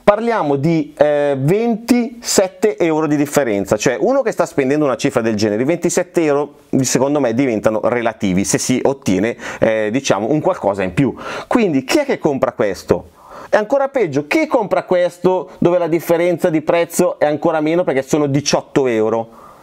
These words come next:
Cioè, Apsan, adesso, il marketing è marketing, ma allora o togli dal mercato questi, quindi non vendi più questi droni,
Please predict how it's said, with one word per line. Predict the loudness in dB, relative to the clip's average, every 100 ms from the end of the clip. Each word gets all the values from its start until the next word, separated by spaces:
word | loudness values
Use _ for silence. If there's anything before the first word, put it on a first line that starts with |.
| -20 -12
Cioè, | -2 0 0 -12 -20 -20 -20 -2
Apsan, | 0 0 -2 -4 -4 -10 -16 -20 _ _ _ -2
adesso, | 0 0 -4 -2 -2 -4 -10 _ _ -20 -20 -20 -20 _ -20 -18 -16 -2
il | 0
marketing | 2 0 -2 -4 0 0 0 0
è | 0
marketing, | 2 0 -2 -4 -2 0 0 -2 -8 -20 -20 _ _ _ _
ma | 0 0
allora | 0 -2 0
o | 0 0
togli | 0 0 0
dal | 0
mercato | 0 -2 -2 -2 -4
questi, | -2 -2 -2 -2 -2 -4 -20 _ _ _ _ _
quindi | -2 0 2
non | 2 0
vendi | 0 0 0
più | 0 0
questi | -2 -2 -2
droni, | 0 0 -2 -2